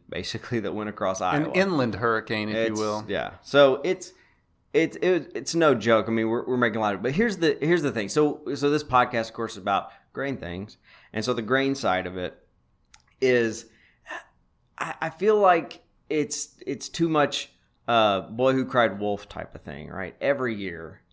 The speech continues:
Speaker 1: it's, so, you know, last year it was, um,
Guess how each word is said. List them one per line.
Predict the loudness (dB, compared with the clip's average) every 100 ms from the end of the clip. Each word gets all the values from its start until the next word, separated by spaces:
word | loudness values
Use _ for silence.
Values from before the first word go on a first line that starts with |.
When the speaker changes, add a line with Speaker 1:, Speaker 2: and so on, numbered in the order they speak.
| -6
Speaker 1:
it's, | -2 -2 -4 -12 -12 _ _
so, | -8 -6 -6
you | -4 -4
know, | 0
last | 4 4 4 0
year | 0 0
it | 0
was, | -2 -2 -2 -2 -6 -10 _ _ _ _ 0
um, | 2 2 -4 -14